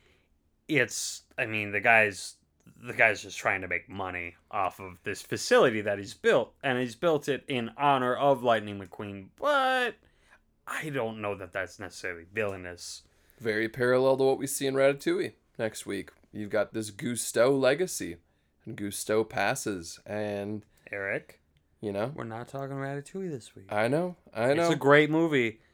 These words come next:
Speaker 1: I feel like we're gonna have a lot of fun with it next week.
Speaker 2: I think we will too, but it's a nice tie-in. We're in that same movie. One of the points, not a big focal point in the movie, but, uh,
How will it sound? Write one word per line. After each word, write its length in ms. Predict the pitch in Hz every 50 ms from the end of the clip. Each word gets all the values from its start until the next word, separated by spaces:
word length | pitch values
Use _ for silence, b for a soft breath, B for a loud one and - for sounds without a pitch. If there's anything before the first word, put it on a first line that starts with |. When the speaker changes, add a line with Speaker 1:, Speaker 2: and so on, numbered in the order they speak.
| b b b b b _
Speaker 1:
I 60 | -
feel 300 | - - - 123 120 120
like 120 | 123 120
we're 140 | 113 123 117
gonna 140 | 117 117 120
have 100 | 120 113
a 60 | 110
lot 200 | 107 110 113 110
of 60 | 107
fun 220 | - - 131 117 110
with 140 | 104 98 101
it 80 | 92 92
next 280 | 85 67 - - -
week. 280 | 90 90 80 71 - _
Speaker 2:
I 140 | 98 104 107
think 160 | 110 113 110
we 80 | 107 107
will 220 | 107 107 104 101
too, 340 | - - 117 104 95 90 87
but 140 | - 127 143
it's 120 | 147 147 175
a 60 | 170
nice 240 | 165 156 156 151 -
tie-in. 420 | - 208 190 185 127 98 87 95
We're 120 | 104 107 110
in 60 | 110
that 160 | 110 104 -
same 200 | - - 113 110
movie. 280 | 110 123 131 123 107 95
One 180 | 101 101 98
of 60 | 101 101
the 80 | 98
points, 440 | - - 113 107 104 104 98 - -
not 200 | 117 139 160 143
a 20 |
big 300 | 113 107 - 110 101 90
focal 340 | - - 107 104 101 - 98
point 320 | 92 - 107 101 101 98 -
in 40 | 104
the 60 | 104
movie, 360 | 104 104 104 104 107 127 131
but, 400 | 120 107 107 107 107 104 - -
uh, 260 | 113 110 110 113 110